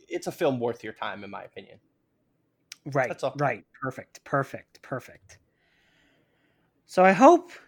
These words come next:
Speaker 2: you all enjoyed that dalliance with sanity to,
Speaker 1: Uh-oh.
Speaker 2: to, you know,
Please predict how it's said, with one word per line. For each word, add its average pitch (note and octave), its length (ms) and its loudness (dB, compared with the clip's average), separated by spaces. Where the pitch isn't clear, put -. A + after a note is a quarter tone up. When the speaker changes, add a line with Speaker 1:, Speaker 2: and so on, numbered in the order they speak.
Speaker 2:
you F3 180 4
all F#3+ 200 10
enjoyed D#3+ 960 4
that C#3+ 340 2
dalliance D3+ 560 4
with B2 120 -6
sanity G#2+ 680 -6
to, C3+ 80 -8
Speaker 1:
Uh-oh. A#2+ 120 -12
Speaker 2:
to, D3 100 -4
you C3 60 -4
know, A2+ 160 -12